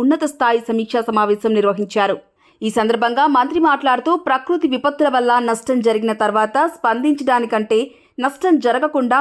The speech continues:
ముందస్తు చర్యలు చేపట్టాలని సూచించారు. హైదరాబాద్ తరహాలోనే రాష్ట్ర స్థాయిలో ప్రధానంగా వరద ప్రభావిత ప్రాంతాల్లో చేపట్టవలసిన చర్యలు, విపత్తుల నిర్వహణ విభాగం బలోపేతానికి తీసుకోవలసిన చర్యలపై హైడ్రా కమిషన్, అగ్నిమాపక డీజీ,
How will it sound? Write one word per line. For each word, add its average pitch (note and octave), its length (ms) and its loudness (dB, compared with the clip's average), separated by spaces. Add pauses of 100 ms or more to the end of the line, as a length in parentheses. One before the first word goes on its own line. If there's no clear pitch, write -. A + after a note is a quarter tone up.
(120)
ముందస్తు D4+ 500 0
చర్యలు A#3+ 340 0
చేపట్టాలని A3 680 0
సూచించారు. G3 560 -2 (440)
హైదరాబాద్ A3+ 460 0
తరహాలోనే G#3+ 520 2 (100)
రాష్ట్ర C4 360 -2
స్థాయిలో B3 340 2 (120)
ప్రధానంగా A#3 540 0 (140)
వరద B3 200 0 (120)
ప్రభావిత B3 360 0 (100)
ప్రాంతాల్లో A3 500 2 (140)
చేపట్టవలసిన G#3 640 0 (100)
చర్యలు, A#3 340 2 (440)
విపత్తుల D#4+ 460 2
నిర్వహణ A#3+ 380 2 (120)
విభాగం A3 400 0 (140)
బలోపేతానికి A3 720 0 (100)
తీసుకోవలసిన A#3 600 -2 (120)
చర్యలపై G#3+ 440 2 (500)
హైడ్రా A3+ 400 0
కమిషన్, A#3+ 400 0 (380)
అగ్నిమాపక C4 520 2 (140)
డీజీ, A#3+ 320 0